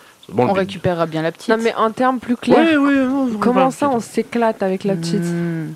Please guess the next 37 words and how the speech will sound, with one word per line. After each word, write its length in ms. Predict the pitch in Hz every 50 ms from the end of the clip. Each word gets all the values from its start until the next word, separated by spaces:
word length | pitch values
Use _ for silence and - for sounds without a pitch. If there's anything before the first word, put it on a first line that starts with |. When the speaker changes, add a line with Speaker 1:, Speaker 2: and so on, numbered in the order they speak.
| - -
Speaker 1:
Euh, 600 | 120 143 160 170 180 175 170 160 147 143 143 139
euh, 20 | 135
non, 220 | 151 180 202 170
mais 100 | 135 123
c'est 160 | 110 - 120
que 320 | 101 - 117 113 110 110 110
elle 100 | 110 110
Speaker 3:
Non, 40 | -
Speaker 1:
va 80 | 220
Speaker 3:
mais 120 | 226 233 233
Speaker 1:
nous, 80 | - 220
Speaker 3:
clairement. 420 | 269 262 262 254 240 240 240 233 -
Speaker 1:
elle 140 | 117 113
va 120 | 104 110 110
nous 200 | 110 110 107 117
apporter 340 | 110 - 110 90 - 123 110
plein 200 | - 135 123 120
d'opportunités, 640 | 120 107 - 107 - - - 113 104 98 175 214
que 80 | 202 -
ce 40 | 110
soit 200 | - 117 107 101
politique, 640 | - 113 117 110 104 95 - 143 147 165 180 160 -
euh, 120 | 123 104
financière, 440 | - - - 110 104 101 - 143 131
et 100 | 110 101
cetera, 360 | - - 87 - 98 127 160
par 100 | - 101
rapport 200 | 95 - - 107
à 20 | 104
la 100 | 98 95
ville 140 | 98 98 98
de 60 | 98
Raffort. 340 | 101 123 - - 240 202 -
Ça 100 | - 87
peut 140 | - 123
être 140 | 123 120 -
un, 140 | 101 95